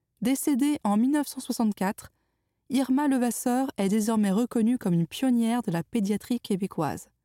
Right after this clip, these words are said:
Dans les années mille neuf cent quatre-vingts, plusieurs lieux et distinctions portent son nom et en deux mille dix-neuf, elle est officiellement désignée personnage historique du Québec,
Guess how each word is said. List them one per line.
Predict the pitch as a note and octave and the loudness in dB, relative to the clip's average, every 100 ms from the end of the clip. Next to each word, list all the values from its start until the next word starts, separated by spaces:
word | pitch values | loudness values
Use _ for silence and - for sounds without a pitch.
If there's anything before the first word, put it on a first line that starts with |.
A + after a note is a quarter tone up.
| _ _ _ _ _ _ _ _ | _ _ _ _ _ _ _ _
Dans | F#3 D#3+ | 0 2
les | D#3+ F#3 | 2 2
années | A#3+ D4 | 2 2
mille | D4 | 2
neuf | C4 | 0
cent | - C4 | 0 -2
quatre-vingts, | A#3+ - G#3 E3+ E3+ - _ _ _ _ - | -2 -2 0 0 -2 -4 _ _ _ _ -8
plusieurs | - C#4 C4 B3 | -2 0 2 2
lieux | A#3 A#3 B3 B3+ | 2 2 0 0
et | G3+ | -2
distinctions | D#3+ B3+ - B3 - - A3+ C4 | -2 -6 -2 -2 -2 -2 -2 -2
portent | - G3+ A3 | -4 -4 -4
son | - F#3 | -2 0
nom | E3+ D#3+ G#3+ _ _ _ _ _ _ | 2 0 -2 _ _ _ _ _ _
et | F3 D#3+ | 0 2
en | |
deux | D3+ A#3+ | 2 2
mille | C#4+ A#3+ | 2 2
dix-neuf, | A3 F#3+ F3 G3 - _ _ _ _ | 2 2 2 0 -6 _ _ _ _
elle | F3+ E3+ | 0 2
est | D#3+ | 0
officiellement | C4+ C#4+ - C4 G#3 F#3+ | 0 -2 -2 0 2 2
désignée | G3 A3+ A3+ F#3 E3 | 2 2 2 2 0
personnage | - C4+ C4 A#3 G3 F3+ - | -2 -4 -2 0 0 0 -2
historique | C#4 C#4 - A#3+ A#3 | -4 -4 -2 -2 0
du | F#3+ - | -4 -2
Québec, | A#3 F3 F#3+ - | 0 0 -2 -8